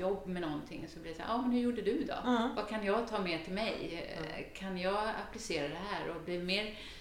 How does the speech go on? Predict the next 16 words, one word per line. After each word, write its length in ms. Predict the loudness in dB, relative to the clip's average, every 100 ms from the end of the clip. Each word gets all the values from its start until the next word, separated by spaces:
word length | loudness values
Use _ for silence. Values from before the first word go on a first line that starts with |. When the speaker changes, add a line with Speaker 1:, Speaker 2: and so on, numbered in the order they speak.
| -10
Speaker 1:
sporrad 680 | -8 6 10 10 10 6 6
utav 220 | 4 2
möjligheten 800 | 2 2 2 0 0 0 -2 -2
än 200 | 0 0
bli, 240 | -2 -2 -2
än 220 | -4 -4
att 120 | -4
jag 100 | -4
blir 380 | 0 2 0 -2 -8 -14 -16 -16 -12
sänkt 600 | -12 -8 0 2 4 0
utav 380 | -2 -2 0 -2
att 140 | -2 -2
det 80 | -2
är 40 |
för 140 | -2 -6
stort. 640 | -2 0 0 -4 -10 -10